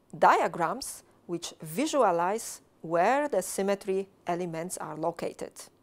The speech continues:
And, uh, these diagrams are plotted at different orientations. These orientations, uh, are summarized, in this case on the pictures, uh, but they are also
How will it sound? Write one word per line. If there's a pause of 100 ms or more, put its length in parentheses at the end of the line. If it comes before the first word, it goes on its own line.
(1200)
And,
uh,
these
diagrams
are
plotted
at
different
orientations. (1800)
These
orientations,
uh,
are (300)
summarized,
in
this
case
on
the
pictures,
uh,
but (400)
they
are
also